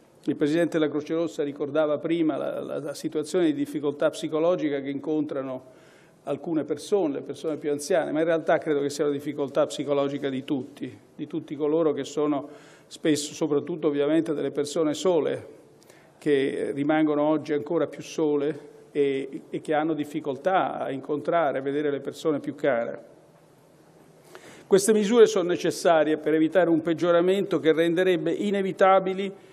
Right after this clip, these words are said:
provvedimenti ancora più stringenti. Ma a queste misure si accompagna l'azione di governo a sostegno di famiglie e imprese e l'accelerazione della campagna vaccinale che da sola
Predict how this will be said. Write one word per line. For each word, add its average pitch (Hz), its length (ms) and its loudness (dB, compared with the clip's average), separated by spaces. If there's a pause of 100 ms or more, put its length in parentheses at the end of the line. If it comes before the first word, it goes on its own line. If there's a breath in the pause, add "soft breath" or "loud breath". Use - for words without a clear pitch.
(160 loud breath)
provvedimenti 170 840 6
ancora 175 460 6
più 165 160 -4
stringenti. 135 840 -2 (1400 soft breath)
Ma 175 300 2
a - 180 2
queste 226 420 2
misure 170 600 4 (340 loud breath)
si - 200 0
accompagna 214 540 6
l'azione 196 440 6
di 190 100 -2
governo 180 560 6
a 170 140 2
sostegno 220 580 2
di 196 140 0
famiglie 190 460 6
e - 20 10
imprese 156 680 4 (560 loud breath)
e 254 340 8
l'accelerazione 202 1120 6 (200)
della 170 240 4
campagna 170 520 6
vaccinale 175 760 4 (440 loud breath)
che 214 320 6
da 190 160 6
sola 151 680 4